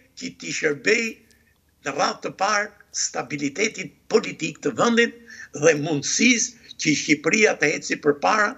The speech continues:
dhe të bëhet sa më shpejt një vend antar i Bashkimit Evropian.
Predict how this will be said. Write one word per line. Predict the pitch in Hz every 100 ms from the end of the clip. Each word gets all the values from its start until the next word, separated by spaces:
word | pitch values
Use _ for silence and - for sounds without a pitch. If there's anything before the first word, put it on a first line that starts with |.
| _ - -
dhe | 135
të | 131 131
bëhet | 107 196 190 165
sa | - - 233
më | 202
shpejt | 196 - 202 - - -
një | 139 151
vend | 123 175 165 - -
antar | 135 123 135 147 143 147 _
i | - 139
Bashkimit | 131 110 117 110 -
Evropian. | 98 98 92